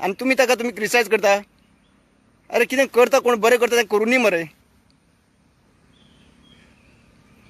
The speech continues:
तुमचे कडेन जायना जाल्यार तुमी ओगी रावा मरे. जे कोण बरें करता करूं न्ही मरे तांकां. आं? समाजा खातीर लडटा न्ही ते. अरे विचार करा मरे, अशेंच जर स-,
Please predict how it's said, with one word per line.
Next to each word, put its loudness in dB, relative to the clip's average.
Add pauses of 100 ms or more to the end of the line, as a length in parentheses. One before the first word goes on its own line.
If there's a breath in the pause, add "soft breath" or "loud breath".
(2000)
तुमचे 0
कडेन 4
जायना 2
जाल्यार -2
तुमी -2
ओगी -2
रावा 2
मरे. -2 (340)
जे 0
कोण -2
बरें 0
करता 0
करूं -2
न्ही 2
मरे 0
तांकां. -2 (680)
आं? -4 (460)
समाजा 2
खातीर 0
लडटा 0
न्ही 0
ते. -2 (1400)
अरे 4
विचार 0
करा 0
मरे, 0
अशेंच 0
जर -2
स-, -10